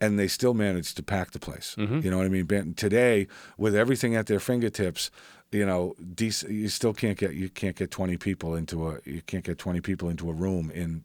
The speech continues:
Speaker 1: Boston.
Speaker 2: Right.
Speaker 1: Whether that's the parking, whether that's the damn tea, whatever it is.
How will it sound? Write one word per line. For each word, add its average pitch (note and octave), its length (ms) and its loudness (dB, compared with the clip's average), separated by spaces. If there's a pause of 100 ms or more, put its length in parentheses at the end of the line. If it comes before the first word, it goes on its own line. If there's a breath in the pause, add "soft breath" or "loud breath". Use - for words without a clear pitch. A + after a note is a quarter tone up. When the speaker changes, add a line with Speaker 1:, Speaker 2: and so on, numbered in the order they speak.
(160)
Speaker 1:
Boston. F2 380 -4 (140)
Speaker 2:
Right. A2 200 0
Speaker 1:
Whether G#2 220 6
that's F#2+ 240 0
the F2 120 -10
parking, B2 520 4
whether F#2+ 300 2
that's F#2+ 260 -2
the E2 160 -6 (420)
damn F#2 240 0
tea, B2+ 420 0 (400 soft breath)
whatever C3+ 300 4
it G2+ 60 0
is. - 300 -10